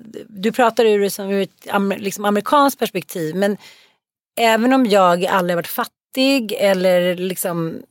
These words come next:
har hamnat i den här miljön men har haft en galen mamma eller liknande, så tror jag att alla kan hamna i den här situationen när man är nyseparerad och liksom när man är också den som har lämnat,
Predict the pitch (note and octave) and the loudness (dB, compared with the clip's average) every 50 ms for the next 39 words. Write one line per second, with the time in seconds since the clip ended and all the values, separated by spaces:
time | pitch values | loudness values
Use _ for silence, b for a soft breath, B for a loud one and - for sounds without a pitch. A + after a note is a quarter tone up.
0 | _ - - - - E3+ G3+ F3+ G3 F#3+ F#3 F#3 F3+ F3+ - G3 F#3 F#3 F3+ F#3 | _ -16 -14 -12 -6 -2 0 0 0 0 0 0 -2 -2 -2 -2 -2 -2 -2 -2
1 | F3+ F#3 G3 A#3 A#3+ A#3+ A#3+ A#3 A#3 A3 G3+ F#3+ F#3 F#3 F#3 F#3 F#3 F#3 - - | -2 0 2 2 4 4 4 4 2 2 0 0 -2 -4 -6 -8 -10 -12 -14 -16
2 | - - - F3 F#3+ F#3 F3 - - F#3 F3+ F3 F#3+ F#3 F3+ F3+ F3+ F3+ G3 G#3 | -16 -12 -8 -4 -2 -2 -2 -2 -4 -4 -2 0 2 2 2 2 2 2 2 2
3 | G#3 G3+ G3+ G3+ G#3 A3 A3 A3+ A3+ A3+ G#3+ G#3+ - F#3+ F3+ F3 E3 E3+ E3+ B | 2 2 2 2 0 0 0 0 0 0 0 -2 -2 -4 -2 -2 -2 -2 -2 B
4 | B B B B B B B B B B - - - A3+ A3+ - - A3 G#3+ G#3+ | B B B B B B B B B B -12 -8 -6 -6 -6 -2 0 0 0 0
5 | - - B3 B3 A3+ A3 A3+ A#3 B3+ C#4 C#4 C#4 C4+ - _ _ - - A3+ G#3+ | 2 4 4 6 6 6 4 4 4 4 4 4 2 -2 _ _ -10 -4 -4 -2
6 | F#3+ F3+ G#3+ G3 F#3+ F#3+ F#3+ F#3 F3 - - G3+ G3+ F#3+ F#3 F#3 F#3 F3 F3 - | 0 0 0 0 0 0 2 0 0 0 -2 -4 -2 -2 -2 0 0 0 -2 -2
7 | G#3 F#3 A3+ - - D#4+ E4 D4+ C4 A3 F#3+ E3 E3 E3 F3 F#3+ F#3 F#3+ F#3+ F3+ | -4 -6 -6 -4 -2 0 2 2 2 2 2 2 0 0 0 0 0 0 0 0
8 | F#3 - F#3+ G3 F#3+ F#3 G3 G3+ A3 A#3+ A3 F#3+ - - A3 - A#3 A#3 D4 D4+ | -2 -2 -2 -2 0 0 0 0 2 2 0 0 -2 -6 -4 -2 -2 0 2 2
9 | A3 D3 B2 - - - - E3 F3+ F3 - _ _ _ - G#3+ G3+ - - - | 2 2 0 -2 -6 -12 -16 -18 -18 -18 -20 _ _ _ -8 -6 -6 -6 -4 -4
10 | G#3 G3+ F3+ - G3 G3 G#3 G#3 G#3 G3+ G#3 G#3 G#3 G3+ - - G#3+ F3 G#3+ G#3+ | -4 -4 -4 -4 -6 -6 -4 -2 0 0 2 2 0 0 -2 -4 -2 0 2 2
11 | G3+ G3 G3 F#3+ - - G3+ G3 F3 G3 F#3+ F#3+ G3+ A#3 A3+ G#3 G3+ A3 B3 B3 | 4 2 2 0 -2 -4 -4 -4 -2 0 0 2 2 2 2 2 2 2 2 4
12 | G#3 C3 - - _ _ - - | 2 0 -2 -6 _ _ -16 -16